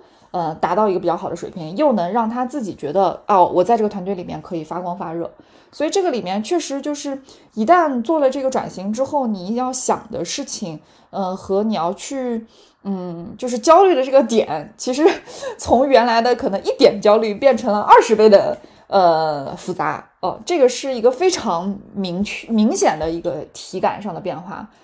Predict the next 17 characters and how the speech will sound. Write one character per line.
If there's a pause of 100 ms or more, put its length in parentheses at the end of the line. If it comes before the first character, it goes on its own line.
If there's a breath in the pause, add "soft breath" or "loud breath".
(200 soft breath)
哦，
但
这
个，
在
这
个
过
程
当
中
呢，
我
觉
得 (420 loud breath)
对
我